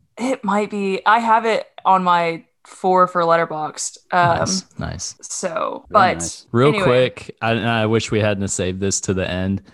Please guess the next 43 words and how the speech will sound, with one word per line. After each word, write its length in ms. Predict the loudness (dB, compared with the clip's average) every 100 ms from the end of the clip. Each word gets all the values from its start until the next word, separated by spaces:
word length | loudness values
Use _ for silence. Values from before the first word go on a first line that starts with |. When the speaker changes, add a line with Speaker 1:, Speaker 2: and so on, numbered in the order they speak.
| _ _
Speaker 2:
but 420 | 0 2 2 -4 _ _ _ -4
what 240 | 0 2
are 140 | 4
your, 840 | 4 2 2 2 2 0 -2 -4 -8 _ -6
um, 760 | -2 0 0 -2 -4 -8 -12 -14 _
let 100 | -10
me 100 | -8
think. 300 | -8 -12 -14 -8
What 200 | 0 4
are 120 | 4
you 240 | 4 2 2
guys's, 800 | 2 2 0 0 0 -2 -6 -8 -2
uh, 420 | -2 0 -4 -8
da, 100 | -12 -14
da, 140 | -14
da, 140 | -18
da, 180 | -20 -20
da. 100 | -20 -12 -4
Like, 280 | -4 -4 0
what 140 | 2
would 100 | 4
you 80 | 2
say 220 | 2 2
to 80 | 2
someone 340 | 2 0 0
who 420 | 0 -2 -2 -4 -6
is 320 | -6 -4 -6 -12 -12
kinda 260 | -4 -2 0
conservative 1080 | 0 0 2 2 2 2 2 2 -2 -10 -8
in, 380 | -2 -2 -2 -6 -4
in 100 | -2
their 100 | 0
movie 300 | 0 0 0
watching? 720 | 0 0 -2 -4 -4 -8 -10
Speaker 1:
<laughs> 40 | -10 -2
Speaker 2:
I 640 | -2 -2 -6 -6 -8 -2 0
know 160 | 2
this 200 | 2 2
movie, 220 | 2 0 0
that, 240 | -2 0
well, 140 | 0 -2
and 160 | 0 2
it, 120 | 0